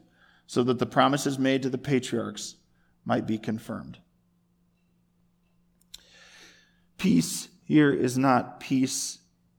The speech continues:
as simply agreement to avoid trouble or to not have argument.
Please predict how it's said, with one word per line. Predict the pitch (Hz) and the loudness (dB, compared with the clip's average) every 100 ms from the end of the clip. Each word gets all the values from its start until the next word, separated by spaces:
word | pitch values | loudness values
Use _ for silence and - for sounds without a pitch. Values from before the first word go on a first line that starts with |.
| _ _ _ | _ _ _
as | 123 117 113 - - | 0 2 0 -4 -4
simply | 139 127 117 117 | -2 0 -2 -4
agreement | 120 123 131 127 127 | -4 0 0 0 -4
to | - 117 | -2 -2
avoid | 117 127 120 | -2 -4 -6
trouble | - 110 101 101 101 - _ _ _ _ _ _ _ _ _ _ _ _ _ _ - | -2 -4 -2 -8 -12 -18 _ _ _ _ _ _ _ _ _ _ _ _ _ _ -8
or | 123 | -6
to | 127 | 0
not | 123 117 | 0 2
have | 127 117 | 0 0
argument. | 110 113 107 107 107 | 0 -4 -4 -8 -10